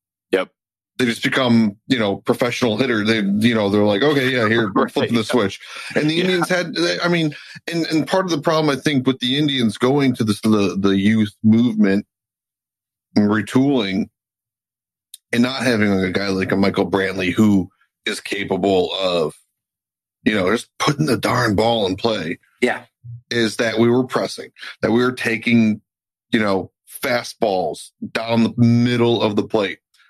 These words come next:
Speaker 2: So hopefully over time that, that works itself out. I mean, I'm just looking at the, the current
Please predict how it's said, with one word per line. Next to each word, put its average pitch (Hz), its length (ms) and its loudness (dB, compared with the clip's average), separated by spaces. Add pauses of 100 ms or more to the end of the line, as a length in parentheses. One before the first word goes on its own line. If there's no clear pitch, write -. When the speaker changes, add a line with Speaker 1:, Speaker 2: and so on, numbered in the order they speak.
Speaker 2:
So 131 160 -2
hopefully 143 400 2
over 110 180 2
time 98 280 0
that, 98 220 -6
that 95 180 -4
works 95 260 0
itself 95 440 -2
out. 87 340 0 (380)
I 113 80 -2
mean, 117 380 0
I'm 127 160 4
just 120 240 -4
looking 113 360 0
at 98 140 -2
the, - 260 0
the 101 140 -2
current 107 480 -2